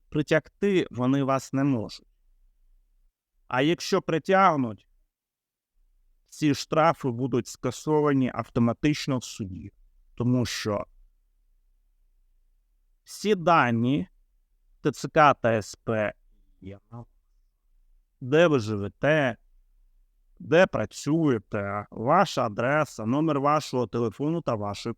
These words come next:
пошти. Вони це все знають з відкритих джерел,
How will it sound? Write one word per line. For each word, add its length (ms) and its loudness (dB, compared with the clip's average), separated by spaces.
пошти. 360 -14
Вони 340 0
це 180 -2
все 440 0
знають 500 0
з 340 -2
відкритих 720 -2
джерел, 560 0